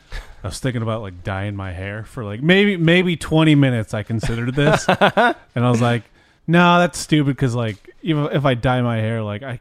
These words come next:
Speaker 1: I gotta go to this fucking store still." And
Speaker 2: Yeah.
Speaker 1: I'd be like, "Man, what the fuck is this guy doing?"
Speaker 2: <laughs>
Speaker 1: And then I saw a picture of Pete Davidson, and I was like, "Nah, definitely
Speaker 2: Oh,
Speaker 1: not
Speaker 2: you're gonna
Speaker 1: doing
Speaker 2: go
Speaker 1: it."
Speaker 2: blonde?
Speaker 1: I know. I, I, I don't know. I, like, it was, I was thinking, like, blonde or, like, white.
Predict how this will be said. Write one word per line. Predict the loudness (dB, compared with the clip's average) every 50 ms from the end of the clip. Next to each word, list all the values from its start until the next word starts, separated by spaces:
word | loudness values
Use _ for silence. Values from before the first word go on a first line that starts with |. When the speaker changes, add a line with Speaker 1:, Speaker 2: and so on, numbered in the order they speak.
| -12 -14
Speaker 1:
I | -10
gotta | -8 -6 -4 -2
go | -2 -2
to | -2
this | -4 -6 -10 -14 -16 -20 -20 _
fucking | -12 -10 -8 -6 -6 -8 -8
store | -8 -10 -8 -6 -6 -4 -4 -6 -8
still." | -8 -10 -10 -10 -8 -8 -10 -12 -12 -8
And | -4 -2
Speaker 2:
Yeah. | 0 0 0 0
Speaker 1:
I'd | -2
be | -4 -4 -6
like, | -8
"Man, | -8 -8 -6 -8
what | -8 -8 -10
the | -12 -14
fuck | -14 -18 -16 -10 -8 -8 -8 -8
is | -10 -10 -8
this | -8 -8 -10 -8
guy | -8 0 2 2 2
doing?" | 2 0 -4 -4 -6 -8 -8
Speaker 2:
<laughs> | -10 -10 -8 -8 -10 -12 -12 _ _ _ 0
Speaker 1:
And | 2
then | 2 4
I | 2
saw | 2 2 0 0
a | 0
picture | 0 -2 -2 -2 -2 -4 -6
of | -8 -6 -4
Pete | -4 -4 -4
Davidson, | -4 -4 -4 -4 -4 -6 -8 -10 -10 -10
and | -10 -10 -12
I | -12
was | -12 -14
like, | -14 -14
"Nah, | -14 -12 -12 -12 -14 -14 -18 _ _ -20 -20 -20 _ _
definitely | -10 -4 0 2 2 4
Speaker 2:
Oh, | 4
Speaker 1:
not | 4
Speaker 2:
you're | 4 4
gonna | 4 4 4
Speaker 1:
doing | 2 2
Speaker 2:
go | 4
Speaker 1:
it." | 4
Speaker 2:
blonde? | 4 4 2 0 -4 -6 -10 -16 -4 -2
Speaker 1:
I | 2
know. | 4 6 6 6
I, | 6 4 4 2 0 -4 -8 -10 -6 -4 -2
I, | -2 -2 -4 -8 _ _ _ _ _ -20 _ _ _ _ _
I | -4 2 4 4
don't | 6 6
know. | 6 6
I, | 6 4 4 4
like, | 4 2 2 2
it | 4
was, | 4 4
I | 2 2 2 0 -2
was | -4 -6 -4
thinking, | -4 -2 -2 0 -2
like, | -4 -4 -6 -6
blonde | -4 0 0 2 2 2 2 0 0
or, | -4
like, | -6 -8 -10 -10
white. | -10 -8 -6 -4 -4 -4 -6 -8 -10 -14